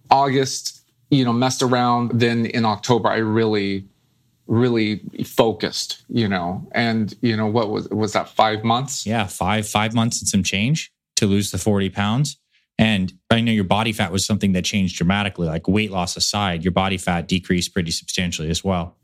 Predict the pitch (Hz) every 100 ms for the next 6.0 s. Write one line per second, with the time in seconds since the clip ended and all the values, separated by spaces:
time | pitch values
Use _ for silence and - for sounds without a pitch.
0 | _ 127 123 120 110 135 127 147 131 117
1 | - 139 135 131 - 151 151 143 151 151
2 | 190 - 160 156 131 123 123 127 123 120
3 | 120 123 - - - - _ - 127 127
4 | 127 113 123 113 120 113 113 110 - -
5 | 110 104 104 107 110 107 107 120 123